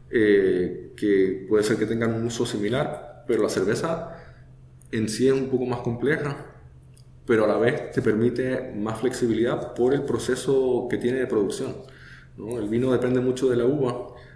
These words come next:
En la cervecería tú puedes con, con ingredientes de distinta calidad, puedes llegar al, al mismo resultado si tú logras, eh, manejar el proceso, ¿no?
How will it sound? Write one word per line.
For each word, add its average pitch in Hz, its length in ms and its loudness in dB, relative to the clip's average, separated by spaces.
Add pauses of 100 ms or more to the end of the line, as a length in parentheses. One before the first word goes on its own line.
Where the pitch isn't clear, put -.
En 107 100 -2
la 104 80 0
cervecería 110 580 2
tú 123 140 0
puedes 139 420 2
con, 107 540 -4 (400)
con 107 140 -2
ingredientes 117 760 0
de 110 60 2
distinta 117 300 -2
calidad, 117 380 0
puedes 127 320 2
llegar 113 220 0
al, 123 200 2
al 107 120 -2
mismo 127 180 0
resultado 131 480 -4
si 120 220 -4
tú 117 420 -2
logras, 113 520 0
eh, 101 680 2 (540)
manejar 107 300 -4
el - 60 -4
proceso, - 460 -6 (300)
¿no? 123 280 -8